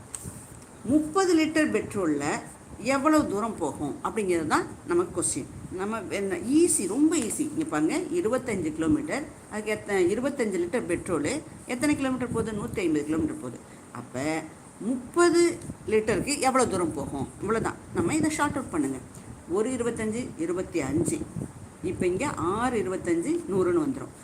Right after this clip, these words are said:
அப்ப ஆறு into முப்பது மல்டிப்ளை பண்ணுங்க, நூற்றி எண்பது கிலோமீட்டர். அப்ப முப்பது லிட்டர் பெட்ரோலுக்கு எத்தனை கிலோமீட்டர் போகுது?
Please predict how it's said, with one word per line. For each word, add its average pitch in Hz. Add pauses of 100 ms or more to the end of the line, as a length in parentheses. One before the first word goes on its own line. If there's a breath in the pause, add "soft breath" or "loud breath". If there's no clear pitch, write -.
(140 loud breath)
அப்ப 180
ஆறு 254
into 196
முப்பது 160
மல்டிப்ளை 180
பண்ணுங்க, 180
நூற்றி 175
எண்பது 160 (160)
கிலோமீட்டர். 135 (240 loud breath)
அப்ப -
முப்பது 175
லிட்டர் 254
பெட்ரோலுக்கு 160 (180 loud breath)
எத்தனை 277
கிலோமீட்டர் 262
போகுது? 226